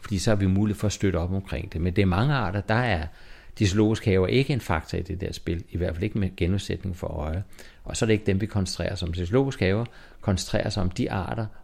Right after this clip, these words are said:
hvor det giver mening at lave et avlsprogram for dem, øh, naturbevarelsesmæssigt. Og det er ikke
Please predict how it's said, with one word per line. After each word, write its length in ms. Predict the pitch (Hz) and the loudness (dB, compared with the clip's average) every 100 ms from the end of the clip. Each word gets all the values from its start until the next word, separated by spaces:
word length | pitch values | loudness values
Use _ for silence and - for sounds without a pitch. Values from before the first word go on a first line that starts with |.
| - | 0
hvor 300 | 104 98 - - - - - - - - - - | 2 2 -4 -14 -20 -20 -20 -20 -20 -20 -10 -2
det 100 | 110 | 2
giver 140 | 104 | 4
mening 500 | 95 101 107 113 123 | 4 4 4 2 0
at 80 | 107 | 0
lave 160 | 87 95 | 0 0
et 60 | |
avlsprogram 640 | - - - - - - | -2 -6 -8 -10 -8 -10
for 220 | - - - | -8 -6 -6
dem, 120 | 90 - - - - | -6 -8 -16 -20 -6
øh, 160 | 85 80 | -2 -2
naturbevarelsesmæssigt. 1120 | 85 98 95 92 85 90 92 85 82 - 95 | -2 -4 -4 -4 -6 -6 -6 -6 -6 -8 -8
Og 100 | - | 2
det 140 | 117 | 4
er 40 | |
ikke 260 | 101 104 104 | 4 0 -4